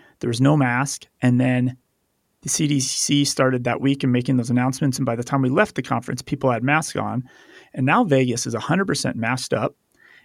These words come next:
And not only that, Oracle or NetSuite, what they had everybody do at Suite World is you had to get the app, Clear app, upload an image of your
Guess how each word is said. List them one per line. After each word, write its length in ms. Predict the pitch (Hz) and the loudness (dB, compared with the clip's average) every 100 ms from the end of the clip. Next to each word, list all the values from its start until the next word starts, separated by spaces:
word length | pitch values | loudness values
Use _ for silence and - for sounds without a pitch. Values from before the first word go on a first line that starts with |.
| _ | _
And 120 | 139 143 | 0 2
not 160 | 180 | 2
only 220 | 180 147 | 2 2
that, 380 | 135 180 175 143 - _ - | 2 2 2 0 -6 _ 2
Oracle 320 | 165 160 131 | 2 4 2
or 20 | |
NetSuite, 400 | 165 214 - 127 | 2 0 2 2
what 160 | 123 123 | 2 0
they 140 | 170 143 | 0 2
had 160 | 139 131 | -2 -2
everybody 260 | 123 120 | -2 -2
do 140 | 123 151 | 0 -2
at 80 | |
Suite 240 | - 226 262 | 0 -2 2
World 320 | 131 127 131 - - - | 2 2 0 -8 -20 -6
is 100 | 143 | 2
you 60 | 165 | 2
had 60 | |
to 60 | 147 | 2
get 180 | 143 - | -2 -2
the 120 | 135 | 0
app, 200 | 123 - | 0 -2
Clear 260 | - 190 | 0 4
app, 220 | 160 135 - - | 4 2 -2 -2
upload 340 | 160 180 175 143 | 0 2 4 2
an 100 | 131 | 2
image 340 | 160 180 160 - | 2 2 0 0
of 220 | 143 127 | 0 2
your 580 | 123 131 127 123 120 | 2 4 2 0 -2